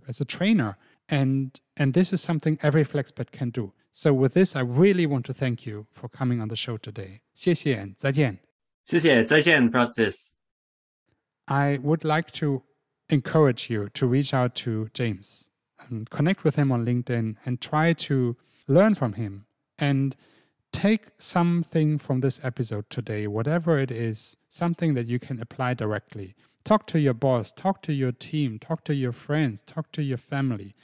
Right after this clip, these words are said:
Speaker 1: and try to think of something that you learned today which you can directly apply. And we need your help.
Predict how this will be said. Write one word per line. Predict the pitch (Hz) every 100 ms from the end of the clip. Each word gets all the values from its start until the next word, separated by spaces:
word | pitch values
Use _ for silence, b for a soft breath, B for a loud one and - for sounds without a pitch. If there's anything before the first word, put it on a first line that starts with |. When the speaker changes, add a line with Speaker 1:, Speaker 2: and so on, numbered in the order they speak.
| b b b
Speaker 1:
and | 160 147
try | - 214
to | -
think | 156 170 160
of | 135
something | - 143 - 135
that | 120 -
you | 123
learned | 123 143 156
today | 127 110
which | 107 107 -
you |
can | 117 117 107
directly | 123 131 117 107
apply. | - 113 90 - b b b b b b -
And | 156 156 -
we | 147 143 175
need | 156 151 -
your | 131 120
help. | 120 92 -